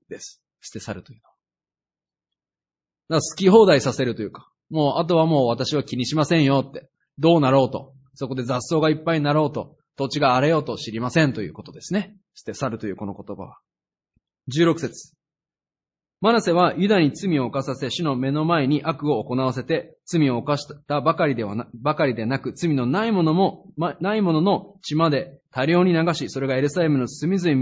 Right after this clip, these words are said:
に満ちるほどであった。まあ、実際にそうやってその血がブワーってなったとは思いませんけど、その、それくらいたくさんの人たちが殺されて、そして血が流されたということだと思います。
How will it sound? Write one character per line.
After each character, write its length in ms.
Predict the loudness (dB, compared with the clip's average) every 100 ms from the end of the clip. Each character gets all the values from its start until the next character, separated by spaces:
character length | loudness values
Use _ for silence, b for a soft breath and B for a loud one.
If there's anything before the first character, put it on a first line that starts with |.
| 0
に 160 | -2 -4
満 140 | -6
ち 140 | -2
る 100 | -2
ほ 140 | -2 -4
ど 120 | -4
で 260 | -4 -4 -10 _
あ 60 | -16
っ 100 | -16
た。 200 | -20 -20 _ _ _ _ _ _ -8
ま 100 | -8
あ、 20 |
実 220 | -4 2
際 60 | 2
に 80 |
そ 80 | 4
う 40 | 2
や 60 |
っ 20 |
て 220 | 2 -2 -4
そ 120 | -8
の 100 | -6
血 120 | -2
が 80 | -2
ブ 100 | 0
ワ 140 | 0 -2
ー 20 |
っ 40 |
て 60 | -2
な 100 | -2
っ 40 |
た 100 | -2
と 120 | 2
は 300 | 2 2 -2
思 180 | -2 0
い 40 | 2
ま 100 | 2
せ 140 | 0
ん 40 |
け 100 | -2
ど、 320 | 0 0 0 -14 _
そ 120 | -6
の、 380 | -2 -2 -2 _ _ _ _ _ -12
そ 180 | 0
れ 100 | 2
く 120 | 6 6
ら 140 | 6
い 320 | 4 2 -10 _
た 140 | -2
く 80 | 0
さ 140 | 2
ん 40 | 2
の 80 | 2
人 200 | -2 -2
た 120 | -2
ち 120 | -2
が 120 | -4
殺 180 | -2 -2
さ 120 | 0
れ 80 | 0
て、 340 | 0 -2 -2 -16 _
そ 100 | -8
し 60 | -8
て 80 |
血 140 | -6 -2
が 80 | 0
流 240 | 2 0
さ 120 | 2
れ 80 | 2
た 120 | 0
と 100 | -2
い 40 | -4
う 40 |
こ 80 | -6
と 100 | -10
だ 100 | -10
と 100 | -10
思 120 | -10
い 40 | -12
ま 140 | -18
す。 180 | -20